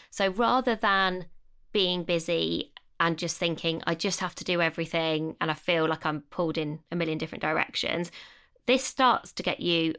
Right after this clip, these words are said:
practicing prioritising, I think. So when Helen was talking about this, she was like, "I just basically do everything in, in the order that I see it." Whereas actually what Helen would do probably is just pause and be like, "Right, I've got thirty things or whatever that have come my way.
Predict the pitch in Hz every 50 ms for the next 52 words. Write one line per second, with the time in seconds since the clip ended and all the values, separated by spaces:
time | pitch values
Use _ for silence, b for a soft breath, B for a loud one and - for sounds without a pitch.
0 | _ _ - - 208 - - - - 156 - 143 147 147 - 175 170 170 156 156
1 | - 147 127 156 - 147 - - 143 - 156 - - - 165 - 180 165 160 160
2 | 180 175 170 185 196 190 180 175 175 170 - - 190 175 - 160 160 156 156 -
3 | - - - - 160 - - - - 175 160 160 160 165 160 160 - b b b
4 | b b b b b - 170 - 196 - _ - - 185 190 - - 196 - 190
5 | 190 190 190 214 208 - 226 240 254 240 208 196 190 - - - 185 185 180 180
6 | 185 190 185 170 175 165 165 - 175 170 - - 170 - - 160 - - B B
7 | B B B B B B B 185 196 185 185 175 180 180 240 240 - - - -
8 | 175 170 170 175 175 - - _ - - 220 233 226 214 175 156 165 160 - -
9 | 160 147 151 165 160 - - 185 170 160 156 160 165 160 - - 180 - - -
10 | - - - _ _ _ _ _ _ _ - - 262 226 156 170 226 302 330 -
11 | - - - _ _ _ _ - 190 185 175 190 180 165 - 175 170 165 156 156
12 | - - - - - - - 220 196 190 - - 180 - - 175 170 185 214 220
13 | 185 190 185 175 175 175 165 180 175 - 160 180 170 - - 196 170 165 165 165
14 | 165 156 156 151 151 156 175 185